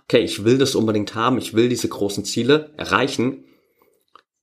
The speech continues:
dann darfst du auch alles, was du tust, dann darfst du all deine Gedanken, all deine Handlungen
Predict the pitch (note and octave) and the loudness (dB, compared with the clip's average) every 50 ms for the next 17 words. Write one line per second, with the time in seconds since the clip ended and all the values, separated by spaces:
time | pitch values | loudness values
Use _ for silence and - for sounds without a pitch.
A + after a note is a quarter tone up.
0 | _ _ _ - G#2 A2 G#2+ A2+ B2 C3+ C3+ - - - G#2+ - - - - B2+ | _ _ _ 2 2 4 6 6 4 4 4 2 2 2 2 0 0 0 0 0
1 | C3 C3 - A2 F#2+ - - - F#2+ - - - - B2+ B2+ C#3+ E3 F3+ - - | 0 0 0 0 0 0 -4 -8 -8 -8 -8 -6 -2 0 2 2 2 2 0 -6
2 | - - G#2+ G2+ G2 G#2 G#2+ A2+ - - - - - - A#2 A2 A2 G#2+ G2+ F#2+ | -6 -4 -2 0 2 2 0 0 0 0 0 2 2 2 4 4 4 2 2 0
3 | G2+ G2 F2 F#2 G2 G#2+ C3+ C3+ - - D3 A#2 - C#2+ G#2+ A#2 A#2+ A#2 G#2+ G2+ | -2 -2 0 0 0 0 0 -2 -2 -2 -2 0 0 0 2 2 2 2 2 0
4 | - - G#2+ A2 A#2 A#2+ C3 C3 C3 C3+ C#3+ D3+ D3+ - | 0 -2 0 0 2 2 4 4 4 4 2 0 -2 -6